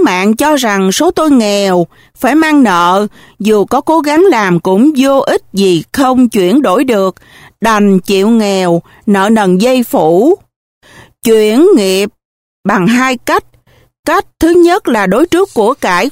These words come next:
quý, đắt tiền, lòng tham giấy khởi, biết đó là ý nghiệp ác, liền buông xả niệm tham, thì nghiệp thân không theo ý để tạo duyên,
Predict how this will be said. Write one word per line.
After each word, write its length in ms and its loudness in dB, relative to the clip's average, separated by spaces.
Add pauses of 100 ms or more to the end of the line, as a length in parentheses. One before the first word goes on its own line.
(100)
quý, 340 2 (240)
đắt 200 -2 (160)
tiền, 420 -2 (380)
lòng 400 0
tham 280 -2
giấy 240 0
khởi, 540 0 (320)
biết 240 -2
đó 140 0
là 380 -2 (360)
ý 360 2 (200)
nghiệp 440 0 (240)
ác, 360 -2 (440)
liền 520 0 (320)
buông 360 2
xả 340 -2
niệm 440 2
tham, 500 -2 (380)
thì 140 0
nghiệp 320 0
thân 300 0
không 300 -2
theo 340 -2 (140)
ý 360 0 (360)
để 180 -2
tạo 240 -2
duyên, 560 0